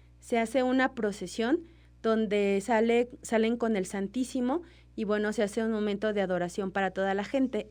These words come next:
En Venezuela a mí me, se me, me causaba mucha curiosidad que decían que salen personas disfrazadas de diablitos y cuando se hace la presentación del Santísimo, todas las personas que están disfrazadas de diablitos, pues, se arrodillan,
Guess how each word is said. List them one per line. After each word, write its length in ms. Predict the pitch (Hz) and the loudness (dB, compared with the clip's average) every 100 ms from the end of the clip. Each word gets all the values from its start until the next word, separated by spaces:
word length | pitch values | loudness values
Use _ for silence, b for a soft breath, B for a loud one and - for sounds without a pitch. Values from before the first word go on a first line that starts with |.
| - | -6
En 220 | 202 214 | -2 2
Venezuela 600 | 220 226 233 240 254 254 | 2 4 2 2 2 4
a 20 | |
mí 120 | 294 | 4
me, 140 | 254 240 | 2 0
se 140 | 262 | 0
me, 240 | 247 202 - - | 0 -2 -6 -12
me 160 | - 196 | -8 -4
causaba 380 | 196 202 226 226 | -2 0 2 2
mucha 320 | 240 233 262 | 2 0 -2
curiosidad 680 | 247 226 196 190 202 196 247 B B B B | 0 -2 0 -2 0 0 0 B B B B
que 120 | - | -2
decían 520 | 220 214 220 233 254 277 | 2 2 0 0 0 -2
que 200 | - 226 | 0 2
salen 380 | 233 233 240 254 | 4 4 4 4
personas 600 | 233 214 240 240 285 - B B | 2 2 0 2 0 -4 B B
disfrazadas 680 | - 220 220 202 233 220 247 | -4 -2 -2 0 0 2 0
de 60 | 233 | 0
diablitos 680 | 202 202 226 233 247 311 - | -2 -2 -4 0 0 0 -4
y 100 | 220 | -4
cuando 340 | 220 214 208 | 0 0 0
se 120 | 208 | 0
hace 220 | 226 220 269 | 0 0 2
la 160 | 254 | 2
presentación 640 | 240 196 202 190 185 220 220 | 0 -4 -4 -4 -2 -2 2
del 160 | 233 | 0
Santísimo, 600 | 233 196 214 208 262 302 B B B | 0 -6 -6 -2 2 2 B B B
todas 320 | 240 254 294 | 2 6 4
las 220 | 277 220 | 4 0
personas 420 | 214 214 233 240 233 | 2 0 2 0 0
que 80 | |
están 220 | 220 220 220 | 0 0 0
disfrazadas 520 | 247 226 208 214 220 | -2 0 2 4 4
de 60 | |
diablitos, 480 | 226 202 208 233 247 | 2 0 -2 -2 -2
pues, 140 | 226 190 | -2 -2
se 100 | 185 | 0
arrodillan, 540 | 180 180 175 175 160 | 0 0 0 -2 -6